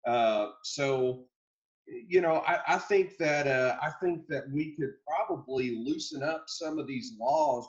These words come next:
between consenting adults. Tennessee could, and that actually might help motivate hunters to do more, because there's gonna get a limitation in my freezer. There's gonna be a limitation in your freezer.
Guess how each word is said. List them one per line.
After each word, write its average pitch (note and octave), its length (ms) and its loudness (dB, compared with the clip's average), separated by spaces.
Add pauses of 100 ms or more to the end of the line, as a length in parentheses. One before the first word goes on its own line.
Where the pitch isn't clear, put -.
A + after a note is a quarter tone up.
between D#3 560 -4
consenting B2 600 -6
adults. G#2 600 -8
Tennessee C#3+ 520 -4
could, A#2 360 -6 (320)
and B2+ 100 -2
that F3 140 4
actually F3 460 2
might E3 440 2 (260)
help F#3+ 320 2 (160)
motivate C#3 640 4 (140)
hunters C#3 680 -2 (340)
to C#3+ 100 -2
do G3+ 380 0
more, C#3 520 2
because D#3+ 320 0
there's E4+ 220 -6
gonna A#3 180 -2
get E3+ 160 2
a D3 60 0
limitation D#3+ 640 0
in C3 80 -2
my C3 160 0 (180)
freezer. D3 520 -2 (200)
There's - 180 0
gonna G#3 120 0
be E3 120 0
a D#3+ 40 0
limitation D#3+ 560 -4
in B2+ 60 -4
your D#3+ 160 -2 (100)
freezer. C#3+ 400 -6